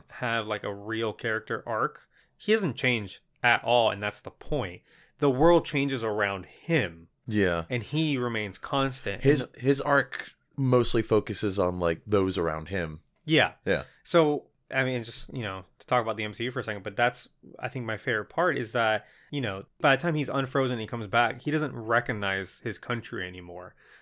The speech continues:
Speaker 1: because it's changed so much. In
Speaker 2: Yeah.
Speaker 1: World War Two, like, we were the world's heroes. Uh, we went in, we, we saved the world from, from World War Two, we stopped the Japanese,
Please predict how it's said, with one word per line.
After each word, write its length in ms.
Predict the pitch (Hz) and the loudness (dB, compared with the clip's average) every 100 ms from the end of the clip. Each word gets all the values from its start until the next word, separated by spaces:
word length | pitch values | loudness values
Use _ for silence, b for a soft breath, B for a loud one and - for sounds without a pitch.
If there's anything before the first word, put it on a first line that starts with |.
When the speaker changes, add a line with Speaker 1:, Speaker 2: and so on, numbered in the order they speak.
| b | b
Speaker 1:
because 200 | 120 117 | -4 -4
it's 220 | 104 - | -4 -10
changed 600 | - - - 143 131 104 - | -10 -6 -4 -2 -2 -2 -6
so 240 | 127 110 | -4 -4
much. 260 | 107 117 101 | 0 -2 -2
In 80 | |
Speaker 2:
Yeah. 40 | 95 | -4
Speaker 1:
World 160 | 127 | -2
War 120 | 120 113 | -2 -2
Two, 180 | 156 | -2
like, 160 | 127 107 110 | -2 -2 -6
we 180 | 120 143 | -6 -4
were 280 | 123 131 123 | 0 0 0
the 100 | 110 | 0
world's 400 | 107 113 98 - | -2 -4 -4 -10
heroes. 640 | - 135 107 85 87 - - B B B B - | -4 -4 -4 -6 -12 -16 -18 B B B B -4
Uh, 200 | 107 98 | -2 -2
we 200 | 107 131 | -2 0
went 240 | 127 120 | 0 0
in, 320 | 117 120 139 | -2 -2 -4
we, 180 | 104 95 | -6 -8
we 160 | 104 101 | -8 -8
saved 320 | - 117 113 | -2 -2 0
the 80 | 123 | -2
world 260 | 113 113 | -2 -4
from, 320 | - 120 107 107 | -6 -8 -8 -10
from 200 | - 113 | -10 -8
World 200 | 107 110 | -6 -4
War 160 | 110 107 | -4 -4
Two, 220 | 123 143 | -4 -6
we 80 | 131 | -6
stopped 260 | - 110 | -2 -4
the 60 | 117 | -2
Japanese, 580 | 117 113 113 101 120 | -2 0 -2 -6 -6